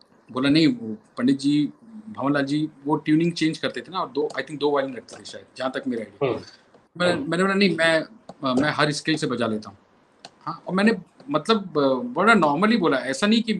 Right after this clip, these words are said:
Speaker 1: अपनी बढ़ाई दिखाने के लिए, वो नहीं।
Speaker 2: हाँ, बिल्कुल, बिल्कुल,
Speaker 1: तो he
Speaker 2: बिल्कुल।
Speaker 1: was so happy, बहुत खुश हुए।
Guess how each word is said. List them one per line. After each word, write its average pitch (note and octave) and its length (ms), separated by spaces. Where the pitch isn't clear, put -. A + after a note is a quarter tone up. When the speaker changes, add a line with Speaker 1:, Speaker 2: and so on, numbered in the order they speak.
Speaker 1:
अपनी D#3 320
बढ़ाई B2 460
दिखाने C3+ 320
के A#2 100
लिए, A2 100
वो B2 200
नहीं। C#3+ 120
Speaker 2:
हाँ, - 440
बिल्कुल, F#3 320
बिल्कुल, F#3+ 360
Speaker 1:
तो G3 60
he - 0
Speaker 2:
बिल्कुल। G#3+ 180
Speaker 1:
was - 220
so G#3 220
happy, G3 240
बहुत G3 240
खुश F#3+ 220
हुए। A#2+ 160